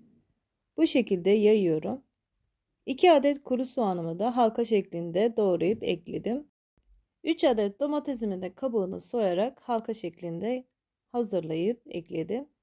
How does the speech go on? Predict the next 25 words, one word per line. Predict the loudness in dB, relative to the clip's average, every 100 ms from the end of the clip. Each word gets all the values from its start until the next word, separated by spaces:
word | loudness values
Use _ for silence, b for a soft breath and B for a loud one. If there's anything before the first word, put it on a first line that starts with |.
| _ _ _ -14 -2
Yeterince | -2 2 0 0 -2 -2 -2
tuz. | -6 -6 -6 -16 _ _ _ _ _ _ -10
İki | -4 2 4
adet | 4 0 -4 -6 _ _
palamutumu | 0 0 0 -6 -10 -8
da | -6 -6 -2
ayrı | 0 0 -2 -6
tuzlayıp | _ -12 -6 -4 -4 -2
baharatlıyorum. | -2 0 -2 -4 -6 -4 -4 -6
Ben | -2 -2
sadece | 0 0 0 0 -2 0 -2 -4
tuz | -8 -8 -2
ve | -2 -2
baharat | 0 2 0 -4 -6
olarak | -4 -4 -6 -6 -10
da | -8
karabiber | -2 -2 -2 -4 -8 -8
kullandım. | -10 -8 -6 -4 -6 -6 _ _ _ _ _ _ _ _ _ _ -6
İstediğiniz | -6 -2 0 0 -2 -6 -4
baharatı | -2 -2 -2 -4 -4
ekleyebilirsiniz. | -4 -4 -2 -2 -4 -8 -8 -8 -6 -6
Bu | -8
şekilde | -4 -4 -4 -4 -2
üzerine | 0 -2 -2 -2
yerleştiriyoruz. | 0 -2 -4 -10 -12 -6 -2 -2 -4